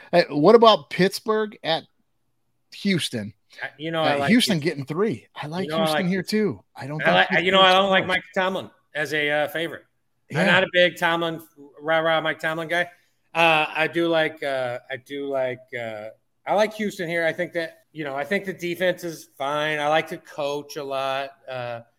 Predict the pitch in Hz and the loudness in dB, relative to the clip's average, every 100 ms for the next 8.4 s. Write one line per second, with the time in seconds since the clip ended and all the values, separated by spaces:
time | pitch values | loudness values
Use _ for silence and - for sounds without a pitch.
0 | _ _ 131 127 131 143 135 135 127 143 | _ _ -18 -16 -12 -6 -6 -6 -8 -8
1 | - - 135 131 131 131 131 131 _ _ | -10 -12 -6 -2 0 -2 -4 -6 _ _
2 | _ _ 123 170 139 131 127 123 123 _ | _ _ -12 -8 -4 -2 -2 -6 -12 _
3 | _ - 254 208 - - - _ _ _ | _ -4 -4 -2 -8 -14 -20 _ _ _
4 | 175 160 147 143 - _ _ 151 160 165 | -2 0 0 -4 -12 _ _ -2 0 -2
5 | - _ 135 151 120 170 170 165 165 - | -10 _ -8 -8 -2 -2 0 -2 -2 -2
6 | 156 156 156 190 208 208 202 196 190 - | -6 -4 2 2 4 2 2 0 -4 -10
7 | _ 175 214 220 254 262 262 240 233 240 | _ 2 2 2 4 4 6 4 4 0
8 | 240 233 233 233 | 0 -2 -2 -6